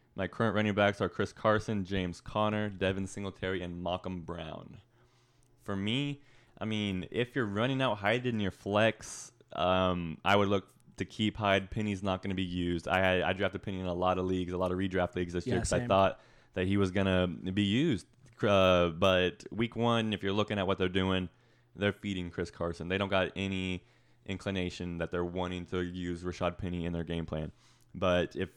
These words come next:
Speaker 1: Chris Carson goes down, which, like, he has the past two seasons, Rashad Penny is gonna get the touches. They don't got Mike Davis there anymore to, you know, steal touches. They don't got any,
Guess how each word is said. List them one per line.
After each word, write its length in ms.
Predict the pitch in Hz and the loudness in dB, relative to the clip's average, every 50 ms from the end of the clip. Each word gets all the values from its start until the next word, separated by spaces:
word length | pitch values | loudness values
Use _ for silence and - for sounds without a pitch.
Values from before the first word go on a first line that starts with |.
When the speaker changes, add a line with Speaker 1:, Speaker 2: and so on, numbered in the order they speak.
| _ - - | _ -20 -6
Speaker 1:
Chris 200 | - 117 110 - | -4 -4 -4 -2
Carson 300 | - 117 107 104 120 107 | 0 0 0 0 0 0
goes 180 | 101 101 98 90 | 0 0 0 0
down, 320 | - 98 95 101 107 110 | -2 0 0 2 0 0
which, 220 | 104 92 - - | -2 -4 -6 -6
like, 200 | - 95 92 87 | -2 -2 -2 -2
he 120 | - 95 92 | -2 -8 -4
has 260 | 95 90 90 95 92 | 0 2 2 2 2
the 80 | 92 85 | 0 -4
past 280 | - 98 92 - - _ | -2 -2 -4 -4 -6 _
two 140 | - 107 110 | -8 -6 -6
seasons, 640 | - - 139 139 135 160 165 165 160 - - - _ _ _ _ _ _ _ - | -6 -6 -8 -6 -6 -6 -6 -6 -8 -12 -16 -20 _ _ _ _ _ _ _ -8
Rashad 320 | 101 98 - 110 104 101 | -6 0 2 2 0 2
Penny 240 | - 107 104 101 92 | 0 -2 -2 0 0
is 120 | 92 90 | 0 -2
gonna 260 | 85 92 92 92 90 90 | 0 0 0 0 2 0
get 120 | 90 85 | 0 0
the 60 | 90 | -2
touches. 360 | - - 92 85 - 87 85 | -2 -2 -2 0 0 -2 0
They 100 | 85 92 | 2 2
don't 100 | 101 104 98 | 2 4 4
got 160 | 101 95 90 | 2 2 2
Mike 200 | 98 95 95 87 | 2 0 -2 0
Davis 280 | 87 95 92 90 90 87 | 0 0 0 0 -2 -2
there 120 | - 92 | -2 -2
anymore 340 | 90 90 90 87 90 90 90 85 | -2 -2 -2 -2 -2 -2 -2 -4
to, 380 | - - 90 87 87 87 82 - - - - _ _ - - - _ _ | -4 -4 -2 0 0 0 -2 -4 -12 -20 -20 _ _ -20 -20 -20 _ _
you 80 | 90 | -6
know, 100 | 92 90 | -4 -4
steal 280 | 85 - - - 98 90 | -4 -6 -6 -4 -6 -4
touches. 300 | - - 87 85 92 87 | -2 -4 -4 -4 -2 -2
They 100 | 95 98 | -2 0
don't 120 | 104 104 | -2 0
got 180 | 92 98 92 90 | 2 2 2 2
any, 580 | 90 95 98 98 95 92 92 92 90 87 - | 2 -2 -2 -2 -2 -2 -2 -4 -4 -6 -8